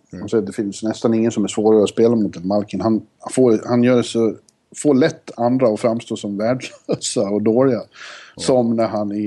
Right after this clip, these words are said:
Speaker 1: i game five klev rakt mellan, eh,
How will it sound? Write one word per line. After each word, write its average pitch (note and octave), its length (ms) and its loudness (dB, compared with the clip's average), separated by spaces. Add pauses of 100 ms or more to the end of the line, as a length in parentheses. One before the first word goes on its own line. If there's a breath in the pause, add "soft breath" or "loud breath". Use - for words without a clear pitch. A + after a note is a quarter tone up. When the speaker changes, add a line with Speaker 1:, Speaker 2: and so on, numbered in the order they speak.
(140)
Speaker 1:
i G2+ 400 -4
game A2 260 -2
five G#2+ 340 2 (800)
klev C3+ 340 4
rakt C3 320 2
mellan, B2+ 420 2 (160)
eh, G2+ 240 -8